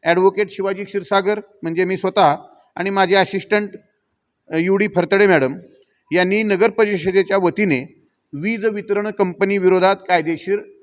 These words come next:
लढाई करावी, त्याप्रमाणे आम्ही ती केली आणि ती आम्ही जिंकली. तर ती लढाई काय होती, तर लिंक लाईन म्हणजे काय असतं,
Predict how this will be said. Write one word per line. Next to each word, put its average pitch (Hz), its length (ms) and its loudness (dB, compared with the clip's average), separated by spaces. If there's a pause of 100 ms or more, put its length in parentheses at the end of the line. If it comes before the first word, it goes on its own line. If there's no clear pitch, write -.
(280)
लढाई 151 380 0
करावी, 180 400 0 (640)
त्याप्रमाणे 208 420 -6
आम्ही 202 180 -8
ती 202 120 -12
केली 220 420 0 (320)
आणि 170 140 -6
ती 180 100 -8
आम्ही 170 220 -4
जिंकली. 143 480 -6 (600)
तर 202 60 -4
ती 214 140 -6
लढाई 240 300 4
काय 254 200 4
होती, 147 380 2 (640)
तर 233 200 -4 (920)
लिंक 247 360 -4
लाईन 269 240 2
म्हणजे 233 260 2
काय 220 180 2
असतं, 180 360 -6